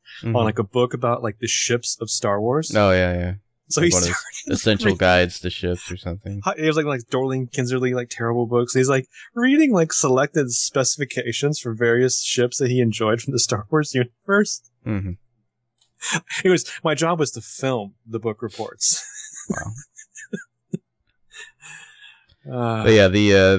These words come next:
Speaker 1: the scene where they, they kind of barely make it onto the ship before the blast doors close,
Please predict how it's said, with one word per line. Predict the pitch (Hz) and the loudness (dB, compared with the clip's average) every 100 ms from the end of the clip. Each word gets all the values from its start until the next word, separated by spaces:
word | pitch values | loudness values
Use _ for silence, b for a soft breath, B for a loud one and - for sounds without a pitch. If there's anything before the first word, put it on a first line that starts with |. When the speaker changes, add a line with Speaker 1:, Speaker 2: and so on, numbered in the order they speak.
| 90 | 2
Speaker 1:
the | 110 | -4
scene | - 165 156 | 0 2 4
where | 127 | 4
they, | 107 98 95 101 _ _ _ _ | 6 4 4 0 _ _ _ _
they | 101 | -6
kind | 101 110 | 0 2
of | 98 92 | 2 4
barely | 117 117 110 | 6 6 6
make | 104 101 | 4 4
it | 104 | 4
onto | 95 95 90 | 4 4 2
the | 92 | 0
ship | - 98 | 0 0
before | - 92 92 | -2 -2 -2
the | 90 | 2
blast | 92 90 92 | 4 4 2
doors | 90 87 | -2 -4
close, | - 92 87 87 | -2 0 2 0